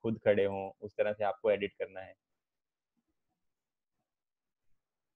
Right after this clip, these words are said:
ठीक है, जिस तरह से ये वाले cartoon को आपने proper select करके कि इसको हमने वहाँ fit करना है।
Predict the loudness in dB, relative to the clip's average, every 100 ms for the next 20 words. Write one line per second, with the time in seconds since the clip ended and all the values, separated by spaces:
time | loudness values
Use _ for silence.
0 | _ _ _ _ _ _ _ _ _ _
1 | _ _ _ _ _ _ _ _ -4 -2
2 | -2 -2 0 2 2 4 6 6 6 6
3 | 4 4 2 6 6 6 2 4 4 4
4 | 2 4 2 2 -2 -2 2 2 0 -2
5 | -2 -10 _ _ _ -2 0 0 2 2
6 | 2 2 2 0 0 0 0 -4 -8